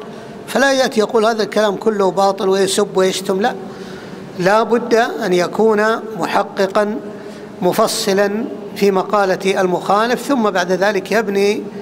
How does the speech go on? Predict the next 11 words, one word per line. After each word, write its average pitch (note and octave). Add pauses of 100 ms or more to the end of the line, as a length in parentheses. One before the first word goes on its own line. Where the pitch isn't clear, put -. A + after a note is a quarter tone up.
(280)
رده F#3
على F3
علم. D#3 (1900)
كذلك A#3
لا A3+
بد A#3
أن G#3
يكون A3+ (560)
متسلحا A3 (920)
بسلاح G3+
اللغة G3